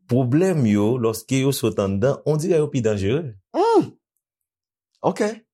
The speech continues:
Speaker 1: Parce que
Speaker 2: Ok.
Speaker 1: nous parlons, ça parle porter toute une série de tracas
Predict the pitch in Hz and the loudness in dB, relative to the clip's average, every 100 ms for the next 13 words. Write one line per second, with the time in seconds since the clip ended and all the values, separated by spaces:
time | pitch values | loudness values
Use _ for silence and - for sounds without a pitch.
0 | _ 117 - 156 - - 131 185 214 190 | _ -6 -2 -2 -4 2 4 4 2 2
1 | 175 165 165 151 160 143 131 _ - 254 | 0 0 0 0 -2 -2 -4 _ -4 -4
2 | - 170 160 - 143 123 104 98 - 104 | -2 -2 0 2 2 2 2 -2 -2 -2
3 | 120 117 - - 185 | 0 -2 -8 -4 -4